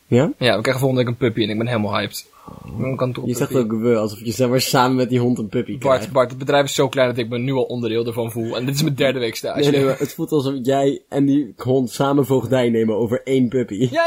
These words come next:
Speaker 2: ja, ja, ja. En ik ga niet uitleggen hoe dat werkt. Ik bedoel,
Speaker 1: Nee.
Speaker 2: be-, het was gewoon belastingtechnisch was dat voordeliger, Bart. En dat is het laatste wat ik erover ga zeggen. Bart, welke dag is het vandaag?
Speaker 1: Het is vandaag de dag van de openbare ruimte. Twee.
Speaker 2: <laughs> Alsof het het vervolg is van.
Speaker 1: Dit keer.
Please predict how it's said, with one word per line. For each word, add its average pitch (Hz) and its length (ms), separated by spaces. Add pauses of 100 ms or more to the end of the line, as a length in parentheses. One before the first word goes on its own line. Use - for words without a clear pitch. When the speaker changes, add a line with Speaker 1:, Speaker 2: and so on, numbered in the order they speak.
(120)
Speaker 2:
ja, 180 100
ja, - 0
ja. 131 280 (600)
En 196 100
ik 208 100
ga 233 140
niet 254 200
uitleggen 226 380
hoe 185 80
dat 135 80
werkt. 175 360
Ik 202 160
bedoel, 185 380
Speaker 1:
Nee. 113 380
Speaker 2:
be-, 180 160
het 208 140
was 269 140
gewoon 262 200
belastingtechnisch 226 720
was 180 120
dat 170 100
voordeliger, 151 440
Bart. 139 340
En 233 140
dat 190 100
is 185 60
het - 80
laatste 190 260
wat 170 100
ik 165 60
erover 147 180
ga 139 60
zeggen. 127 280
Bart, 254 180
welke 233 180
dag 196 140
is 151 60
het 139 100
vandaag? 117 380 (200)
Speaker 1:
Het 175 140
is 240 100
vandaag 254 300
de 226 140
dag 226 260
van 233 80
de 220 80
openbare 214 560
ruimte. 196 520 (120)
Twee. 117 460 (360)
Speaker 2:
<laughs> - 400
Alsof 226 260
het 226 80
het 214 100
vervolg 165 380
is 147 120
van. 143 320 (920)
Speaker 1:
Dit 170 280
keer. 131 480